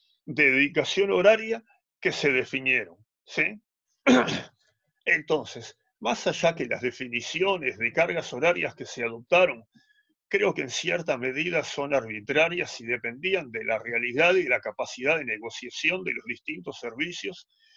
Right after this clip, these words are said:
este, tanto en la convención de adur como luego en el C D C.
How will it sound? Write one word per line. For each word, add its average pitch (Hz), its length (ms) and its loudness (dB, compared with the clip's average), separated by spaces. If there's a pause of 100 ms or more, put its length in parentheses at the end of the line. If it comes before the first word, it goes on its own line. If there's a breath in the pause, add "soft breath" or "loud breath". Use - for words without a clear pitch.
(480 soft breath)
este, 120 1080 2 (220)
tanto 180 320 2
en 120 80 -2
la 120 120 2
convención 120 600 -8
de 135 100 -4
adur 160 300 -2
como 120 280 -4
luego 139 280 0
en 123 60 -4
el 113 100 -10
C 107 160 -10
D 110 120 -10
C. 147 320 -4